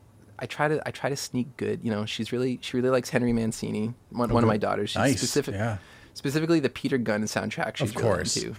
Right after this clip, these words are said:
Speaker 1: There's a
Speaker 2: <laughs>
Speaker 1: couple songs on there that she really, really enjoys.
Speaker 2: Yeah.
Speaker 1: Um, and then all the Pee-wee, uh, all the Pee-wee soundtracks, both
Speaker 2: Great.
Speaker 1: the, the Elfman and the, um,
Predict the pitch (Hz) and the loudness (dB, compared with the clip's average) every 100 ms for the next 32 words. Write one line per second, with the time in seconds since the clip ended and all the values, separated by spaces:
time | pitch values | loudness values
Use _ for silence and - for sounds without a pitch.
0 | - 123 110 107 156 - 147 - 160 120 | -2 0 4 4 4 4 4 4 6 6
1 | 110 107 104 104 104 - 104 104 101 101 | 4 2 0 0 -2 0 2 2 2 -2
2 | 98 104 110 113 113 139 123 120 - - | -4 -4 -4 -4 -2 4 4 4 -2 -6
3 | - 117 107 104 - - 131 143 139 131 | -2 0 2 -2 -6 0 4 8 6 6
4 | - 117 127 131 131 135 123 123 123 123 | 0 2 2 0 -2 0 2 2 2 2
5 | 120 123 127 117 - 107 120 120 123 131 | -2 -4 -6 -8 -6 -6 -4 -4 -2 -2
6 | 123 - 104 101 95 95 104 110 - - | -2 -4 -4 -2 0 0 0 -2 -6 -16
7 | - - - - - 101 104 - 104 101 | -16 -14 -14 -14 -6 -2 -2 -2 -4 -4
8 | 101 104 - - 101 117 113 | -4 -6 -8 -8 -10 -10 -12